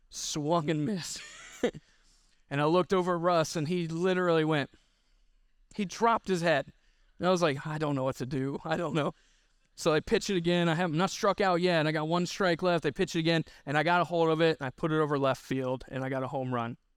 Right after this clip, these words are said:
And I get back to the dugout, and Russ said, "Just keep doing that."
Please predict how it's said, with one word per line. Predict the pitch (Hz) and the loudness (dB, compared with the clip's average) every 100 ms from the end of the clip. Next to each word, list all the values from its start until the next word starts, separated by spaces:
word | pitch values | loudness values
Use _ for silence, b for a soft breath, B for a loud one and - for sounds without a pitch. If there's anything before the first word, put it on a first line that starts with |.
| _ | _
And | 143 139 | -2 0
I | 135 | 0
get | 175 165 | 0 2
back | 165 160 | 2 2
to | - | 0
the | 151 | 0
dugout, | 151 147 147 147 151 | 0 0 0 -2 -2
and | |
Russ | 151 147 | 0 0
said, | - 143 - _ _ _ _ _ _ | 0 -4 -6 _ _ _ _ _ _
"Just | - - | -12 -2
keep | 160 135 | -2 2
doing | 175 180 | 2 2
that." | 160 160 | 0 0